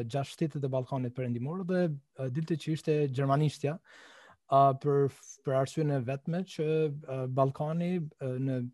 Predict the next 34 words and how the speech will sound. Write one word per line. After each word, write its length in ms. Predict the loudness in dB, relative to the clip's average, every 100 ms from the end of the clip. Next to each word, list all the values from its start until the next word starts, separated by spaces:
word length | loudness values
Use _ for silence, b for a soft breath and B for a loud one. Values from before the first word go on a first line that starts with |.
| -6
në 160 | -6 -8 _ -6
pet-, 240 | -6 -6 -8
katër 240 | -6 -4
pesë 240 | 0 0 0
vitet 320 | -2 -2 -4
e 40 | -4
fundit 240 | -4 -4 -4
ka 100 | -8
shërbyer 400 | -4 -4 -2 -4
si 140 | -2
një, 200 | 0 2 0 -4 _ b b b b b
ë, 100 | 0 2 4 2 0 -4 -10 -2
një 140 | 0 0
opsion 440 | -2 2 4 6 4 4
më 80 | 6
i 60 | 6
lehtë 400 | 6 4 2 0
gjerman 400 | 0 2 2 0
për 160 | -4 -4
t'i 120 | -4
dhënë 240 | -2 -2 0 -2 -6 -12 -18 _ _ -4
tazëm, 320 | -4 -4 -8 -8 -12 -6
ë, 140 | -6
për 160 | -4 -6
të 140 | -4
dhënë 200 | -2 -2 -2
viza 280 | -4 -4 -6
pune, 320 | -4 -2 -2 -4 -10 -12
ë, 80 | -8 -6 -6 -8 -4
njerëzve 480 | 0 2 2 -2 -4 -6
që 120 | -8 -8 -8 -6 -4
në 100 | -2
Ballkan 400 | -2 -2 -4 -4 -6 -12 b b -6
janë, 320 | -4 -4 -8